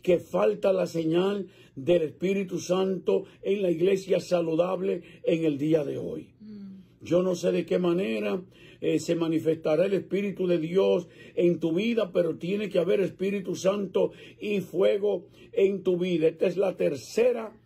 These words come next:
Speaker 1: señal.
Speaker 2: Sí, y, y, y es tan importante entender esto, y no solamente entenderlo, pero vivirlo. Es tan importante en este tiempo. Fíjate que si en ese tiempo era importante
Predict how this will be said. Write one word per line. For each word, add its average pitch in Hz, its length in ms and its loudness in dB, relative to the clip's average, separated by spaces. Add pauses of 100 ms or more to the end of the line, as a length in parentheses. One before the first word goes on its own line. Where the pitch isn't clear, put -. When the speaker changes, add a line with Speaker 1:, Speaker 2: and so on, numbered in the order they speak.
(160)
Speaker 1:
señal. 131 520 -2
Speaker 2:
Sí, - 360 -20
y, 220 480 -18
y, 247 60 -16
y 233 60 -10
es 262 120 -10
tan 302 180 -10
importante 254 1160 -10
entender 220 540 -10
esto, 226 280 -12
y 240 80 -8
no 254 100 -8
solamente 302 560 -6
entenderlo, 208 920 -10 (300)
pero 226 240 -4
vivirlo. 190 720 -6
Es 254 160 -8
tan 294 160 -4
importante 262 1120 -6 (240)
en 233 220 -2
este 285 260 -6
tiempo. 233 300 -6
Fíjate 339 500 -10
que 247 300 -6 (180)
si - 240 -6
en 262 220 0
ese 370 340 -4
tiempo 208 920 -6
era 262 440 -2
importante 220 1200 -6